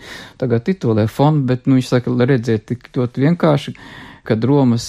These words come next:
varenības laikā, Cēzara laikā piešķīra dišciltību par varonību kara gadījumā,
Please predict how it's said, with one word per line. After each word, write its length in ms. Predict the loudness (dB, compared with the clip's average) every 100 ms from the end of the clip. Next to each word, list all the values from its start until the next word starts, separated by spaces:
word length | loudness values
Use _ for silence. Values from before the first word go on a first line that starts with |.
| 0
varenības 640 | 2 4 4 2 0 -2
laikā, 320 | 0 0 0 -4
Cēzara 540 | -2 0 0 0 0
laikā 340 | 0 0 0 -2
piešķīra 540 | 0 -2 -2 -4 -4 0
dišciltību 600 | -2 0 -4 -2 -4 -2
par 140 | -2 0
varonību 520 | 2 2 2 -2 -4
kara 260 | 0 2 2
gadījumā, 600 | 2 2 2 2 2 0